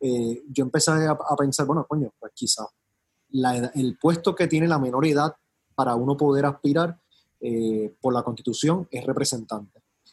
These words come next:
Y surgió una oportunidad y a pesar de que no se supone que yo ni corriera ni ganara, eh, yo dije, "Voy pa'lante", y gané, le gané a la maquinaria del partido en el cual militaba en ese momento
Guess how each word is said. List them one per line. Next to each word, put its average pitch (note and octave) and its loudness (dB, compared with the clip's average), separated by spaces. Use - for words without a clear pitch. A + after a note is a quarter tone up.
Y C#3 2
surgió B2+ 0
una B2 -2
oportunidad E3+ 0
y B2+ 2
a A#2+ 0
pesar A#2 -4
de C#3 2
que C3 2
no C3 -2
se D3+ 0
supone D#3 4
que C#3+ 4
yo C#3+ 4
ni C#3 2
corriera D#3 2
ni E3+ 4
ganara, F#3 0
eh, A#2 -2
yo A#2+ 0
dije, C3 2
"Voy B2+ 2
pa'lante", G#3+ 0
y A#2+ 0
gané, C#3+ 0
le E3 2
gané B2 -2
a B2 0
la D3 2
maquinaria E3 2
del F3+ 0
partido G3+ -2
en D3 0
el C3+ -2
cual C#3+ 0
militaba C3+ 2
en E3 2
ese E3+ 0
momento F3+ -2